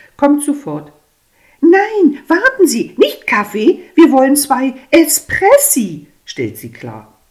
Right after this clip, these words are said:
Si, si, sagt der Kellner, due caffè. In Italia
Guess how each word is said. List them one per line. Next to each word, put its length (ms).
Si, 260
si, 540
sagt 300
der 100
Kellner, 420
due 380
caffè. 520
In 180
Italia 840